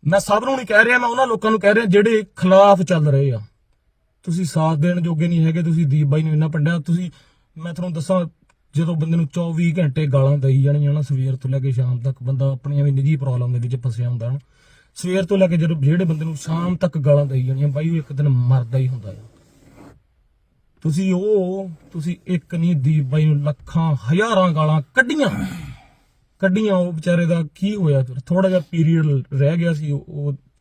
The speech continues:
ਰਹਿ ਗਿਆ, ਕੀ ਬਣਾ ਦਿੱਤਾ ਉਹ ਵਿਚਾਰਾ, ਸੰਸਾਰ ਤੋਂ ਚਲੇ ਗਿਆ, ਹਨਾ?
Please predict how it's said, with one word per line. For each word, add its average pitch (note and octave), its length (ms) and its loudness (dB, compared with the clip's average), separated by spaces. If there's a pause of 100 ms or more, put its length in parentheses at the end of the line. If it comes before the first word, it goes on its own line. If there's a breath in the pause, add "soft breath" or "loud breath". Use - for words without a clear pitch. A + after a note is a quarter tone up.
(880)
ਰਹਿ F3 200 0
ਗਿਆ, F3+ 120 -2
ਕੀ E3+ 140 -4
ਬਣਾ C#3+ 300 2
ਦਿੱਤਾ C3 280 -4
ਉਹ C3+ 260 -4
ਵਿਚਾਰਾ, B2+ 440 -6 (1300)
ਸੰਸਾਰ C3+ 400 -2
ਤੋਂ C3 140 -4
ਚਲੇ A#2 220 -6
ਗਿਆ, B2 120 0
ਹਨਾ? D3+ 180 -2